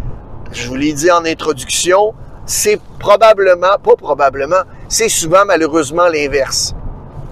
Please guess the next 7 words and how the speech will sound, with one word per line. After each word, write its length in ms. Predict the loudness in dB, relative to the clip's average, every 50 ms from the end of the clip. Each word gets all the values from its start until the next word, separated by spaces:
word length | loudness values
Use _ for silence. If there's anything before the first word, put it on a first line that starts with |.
| -14 -14 -8 -8
Et 60 | -8
troisièmement, 720 | -4 2 4 6 6 4 4 0 0 0 2 0 0 0 0 -6 -20 -18 -14 -14 -12
ça 140 | -6 -2 -2
va 140 | 0 2 0
aider 160 | 2 0 0
vos 160 | 0 0 0
ventes 240 | 2 2 0 0 -2